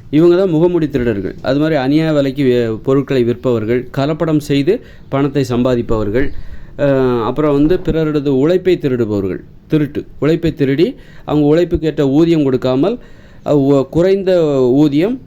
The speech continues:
அதிக உழைப்பு, உழைப்பை சுரண்டி அந்த மாதிரி கொத்தடிமைத்தனம், அந்த மாதிரி திருடுவது. இப்படி பல வகையிலையும் தி-, திருட்டு இருக்கு. திருட்டுங்கிறது வந்து பல வகையில முகமூடி அணிந்து திருடுவார். இதான் முகமூடி திருட்டு.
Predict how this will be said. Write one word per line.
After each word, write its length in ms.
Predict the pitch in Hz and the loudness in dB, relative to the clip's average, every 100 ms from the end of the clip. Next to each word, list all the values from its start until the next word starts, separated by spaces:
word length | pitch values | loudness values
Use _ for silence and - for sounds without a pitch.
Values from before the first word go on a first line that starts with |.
| - | -8
அதிக 460 | 127 147 180 175 | -2 0 2 2
உழைப்பு, 360 | 127 120 113 - - - | 2 0 -2 -8 -14 -6
உழைப்பை 400 | 147 165 165 147 | 0 0 2 0
சுரண்டி 380 | 143 147 147 170 | 0 -2 0 0
அந்த 200 | 135 139 | 2 2
மாதிரி 280 | 135 123 - | 2 0 0
கொத்தடிமைத்தனம், 720 | 151 170 151 135 - 117 113 - - - - | -2 0 0 0 0 0 -2 -6 -20 -20 -8
அந்த 300 | 131 160 170 | -2 0 2
மாதிரி 280 | 170 165 165 147 127 117 107 104 98 | 0 2 2 2 4 4 2 0 -2
திருடுவது. 560 | 139 123 113 107 131 202 - - - | 0 0 2 0 0 -4 -10 -18 -6
இப்படி 240 | 143 180 | 0 0
பல 420 | 185 131 160 165 | 0 -2 0 0
வகையிலையும் 800 | 156 170 185 196 160 131 151 175 - - | 0 2 4 4 4 2 2 0 -4 -4
தி-, 460 | 147 135 117 107 101 | 0 2 2 0 -2
திருட்டு 300 | 147 143 127 | -2 2 0
இருக்கு. 200 | 101 - | 0 -2
திருட்டுங்கிறது 480 | 165 170 170 151 139 | 0 2 2 2 2
வந்து 280 | 147 160 208 | 2 2 2
பல 240 | 156 143 | 0 0
வகையில 320 | 156 147 165 185 | 0 2 2 2
முகமூடி 440 | 151 170 165 156 | 2 2 2 2
அணிந்து 380 | 143 147 135 120 | 4 2 2 0
திருடுவார். 260 | 117 104 | 2 2
இதான் 260 | 87 123 190 | 2 2 2
முகமூடி 380 | 160 160 156 143 | 2 2 2 2
திருட்டு. 360 | 127 110 - | 0 0 -2